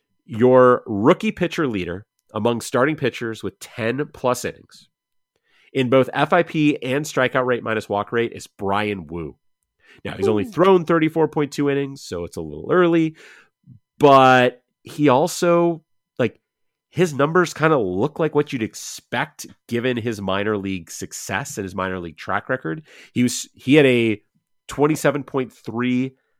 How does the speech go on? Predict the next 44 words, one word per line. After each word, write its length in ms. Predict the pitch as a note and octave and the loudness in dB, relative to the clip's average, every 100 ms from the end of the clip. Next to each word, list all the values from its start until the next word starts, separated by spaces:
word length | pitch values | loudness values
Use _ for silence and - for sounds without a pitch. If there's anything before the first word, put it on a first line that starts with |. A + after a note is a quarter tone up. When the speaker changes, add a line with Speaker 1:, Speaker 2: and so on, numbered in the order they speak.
| _ _ - | _ _ -20
Speaker 1:
K 260 | - C3 | -6 -2
rate 280 | C3 A#2+ B2 | 0 0 0
minus 340 | A#2+ A#2 A2 - | -2 -2 -2 -2
walk 280 | G2+ G#2 | 0 0
rate 180 | A#2 A2 | -2 -4
in 100 | - | -6
Double 300 | F#2 E2+ G#2+ | -10 -6 0
A. 180 | C#3 C3+ | 2 2
It's 160 | - - | 0 -8
twenty-four 680 | - A2 F#2+ - G#2 G2+ | -6 -6 -6 -4 -2 -2
point 420 | G2 - G2 E2+ - | -4 -10 -10 -10 -16
one 500 | - F2 G2 G#2 G#2 | -18 -6 -4 -2 -4
in 160 | - E2+ | -10 -14
the 80 | |
majors 520 | D2+ G#2 B2+ G#2+ A#2 - | -8 -6 -4 -6 -8 -4
so 180 | B2 | -4
far. 480 | A2+ A2+ G#2 G#2 G2+ _ _ _ _ _ _ _ _ _ _ _ _ _ _ _ _ _ _ - | -2 2 2 2 0 _ _ _ _ _ _ _ _ _ _ _ _ _ _ _ _ _ _ -6
You 120 | B2 | -6
know, 60 | - | -6
he's, 240 | G#2+ G2 | -10 -12
he's 220 | - B2 B2 | -8 -6 -6
shown 340 | - C#3 C#3+ | 2 4 4
the 80 | C3+ | 2
sort 180 | - A#2+ | 0 0
of, 100 | A2 | 0
like, 180 | A2 | 2
oh, 240 | F3+ E3+ B2 | 4 6 6
he 120 | A2 | 2
was 120 | A#2 | -4
striking 280 | - A2 B2 | -2 -2 0
out 140 | B2 | -2
thirty-four 380 | - A#2 B2 B2+ | 0 -2 0 -2
point 180 | - B2 | -2 -6
three 100 | D3 | -6
percent. 280 | A#2 G#2+ F2+ | -6 -6 -6
Now 100 | E2 | -6
it's 140 | G#2 | -6
down 180 | F#2 F#2+ | -8 -8
to 60 | G#2+ | -6
thirty 320 | - A#2 G#2+ | -2 -2 -2
point 240 | - B2+ | -4 -2
five 180 | D#3 C#3+ | 2 0
percent. 160 | - | -2
Like, 120 | F#2+ | -16